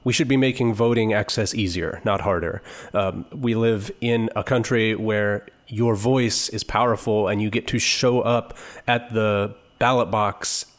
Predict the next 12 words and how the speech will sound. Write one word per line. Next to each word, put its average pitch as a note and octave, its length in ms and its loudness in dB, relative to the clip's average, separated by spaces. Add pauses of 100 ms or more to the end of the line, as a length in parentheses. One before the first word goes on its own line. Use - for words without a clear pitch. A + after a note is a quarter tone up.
(120)
and G#2+ 360 -2 (540)
express C3 520 0
your A#2+ 140 2
voice A2 340 2
for A2 180 0
who B2 100 2
you A2 180 2
think A2 240 0
should G#2 160 -2
be G#2+ 120 0
representing G2+ 580 0
you. E3 260 2